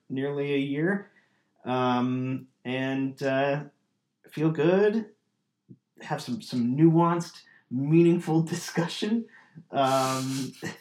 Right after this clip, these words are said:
that's Mariah laughing. Uh, you'll hear from her in a second. Uh, but it's gonna be great. Uh, this year's theme is the I Want song.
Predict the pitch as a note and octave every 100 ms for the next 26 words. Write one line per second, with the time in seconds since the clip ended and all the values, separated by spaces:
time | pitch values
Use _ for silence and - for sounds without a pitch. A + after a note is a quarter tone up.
0 | _ B2+ C3+ C3+ C#3 C3+ C3+ C#3 D3 D3
1 | D3 F3+ A3+ A#3+ C#4+ - - - - C#3
2 | C3+ C3 D#3 D#3 D3+ - D3 D#3 D3+ C#3
3 | - C#3+ F#3+ A#3+ - _ _ _ - C3+
4 | C#3 C#3 D#3 D#3 F#3 F3 F#3+ A3+ A3 -
5 | - _ _ - D3 D3+ D#3 F#3+ B3 B3
6 | A3 F#3+ F#3+ G3 F#3+ - D3+ D3+ D3+ D3
7 | - C3 B2 A#2+ A#2 B2+ C3 - A#2 G2+
8 | E2+